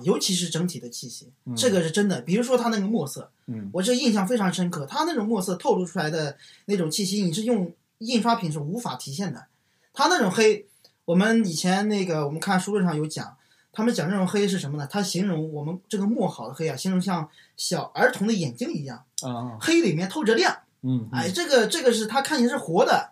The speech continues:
Speaker 2: 嗯。
Speaker 1: 我们去观察，去看那个，比如说那些唐代的一些好的书法作品，包括宋代的，
Speaker 2: 嗯。
Speaker 1: 那那个墨真的是能感觉到，
Speaker 2: 嗯。
Speaker 1: 黑的透亮。
Speaker 2: 嗯。
Speaker 1: 那我们的印刷品是永远达不到的。
Speaker 2: 嗯，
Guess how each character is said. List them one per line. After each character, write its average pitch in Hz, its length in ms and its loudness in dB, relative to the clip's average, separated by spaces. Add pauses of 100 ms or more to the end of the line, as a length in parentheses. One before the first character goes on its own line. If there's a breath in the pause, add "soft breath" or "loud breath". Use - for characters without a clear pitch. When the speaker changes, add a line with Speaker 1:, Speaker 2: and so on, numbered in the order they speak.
(120)
Speaker 2:
嗯。 120 200 -6
Speaker 1:
我 202 80 2
们 254 140 2
去 294 180 0
观 294 240 4
察， 180 480 2
去 233 140 -2
看 226 320 4
那 185 180 0
个， 160 160 -2
比 151 100 -4
如 170 80 -2
说 185 280 0 (280 soft breath)
那 180 100 -2
些 175 140 2
唐 151 180 -4
代 185 140 2
的 165 100 0
一 156 60 -4
些 151 180 -6
好 127 200 -8
的 139 80 -6
书 180 120 -6
法 151 120 -2
作 165 120 -2
品， 127 300 -10
包 180 100 0
括 160 140 0
宋 180 180 -2
代 151 160 -2
的， - 100 -10
Speaker 2:
嗯。 - 80 -20
Speaker 1:
那 190 80 -2
那 214 80 2
个 208 40 4
墨 214 240 4
真 359 160 -2
的 269 120 4
是 175 80 0
能 185 100 0
感 139 180 -4
觉 135 60 -18
到， - 200 -10 (180 soft breath)
Speaker 2:
嗯。 117 180 -8 (120)
Speaker 1:
黑 320 200 -2
的 277 80 6
透 285 160 -2
亮。 - 260 2 (160)
Speaker 2:
嗯。 120 160 -8
Speaker 1:
那 - 100 4
我 233 120 6
们 185 80 6
的 302 100 4
印 339 100 2
刷 302 140 6
品 190 160 2
是 190 120 4
永 233 100 6
远 262 160 2
达 175 100 -2
不 143 80 -6
到 147 140 -2
的。 - 100 -20 (120)
Speaker 2:
嗯， 131 200 -4